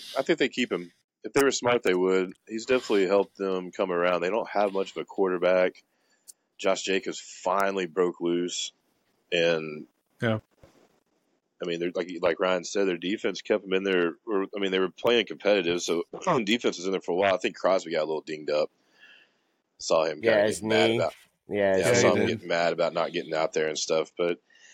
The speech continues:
Speaker 1: I would. I mean, why not? Like, what else are you gonna go hire and find? Like, are you gonna draw Harbaugh in? Probably not. People,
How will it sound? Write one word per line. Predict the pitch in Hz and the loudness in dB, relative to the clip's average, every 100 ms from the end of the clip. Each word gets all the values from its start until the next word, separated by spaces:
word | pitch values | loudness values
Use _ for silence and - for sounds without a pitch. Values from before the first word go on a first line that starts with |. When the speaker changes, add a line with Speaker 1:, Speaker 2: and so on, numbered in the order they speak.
| - _ - | -20 _ -2
Speaker 1:
I | 185 | 2
would. | 151 156 175 | 6 6 4
I | - | 2
mean, | 135 143 139 123 - | 0 2 0 -2 -4
why | 113 143 | 0 2
not? | 120 147 87 - | 2 2 0 -4
Like, | 87 95 | -6 -2
what | 139 165 | 2 4
else | 165 156 | 2 2
are | |
you | 143 | 0
gonna | 139 | 2
go | 127 113 | 2 0
hire | 98 113 110 | 2 2 4
and | 98 80 | 2 -2
find? | - 95 101 58 62 - _ | -4 -2 -2 -6 -10 -20 _
Like, | 87 82 78 - - - | -4 -2 -4 -8 -20 -20
are | - _ _ _ _ _ _ _ _ 87 | -20 _ _ _ _ _ _ _ _ -6
you | 92 | -2
gonna | 101 95 | -2 -2
draw | 107 107 101 90 - | 0 2 2 -2 -12
Harbaugh | - 92 107 107 110 107 | -4 0 2 2 0 0
in? | 104 110 107 107 _ | 0 0 -2 -4 _
Probably | 78 85 73 | -4 -2 -2
not. | 80 92 95 87 _ _ _ _ _ | -2 0 2 0 _ _ _ _ _
People, | - 101 95 87 | -6 -2 -2 -2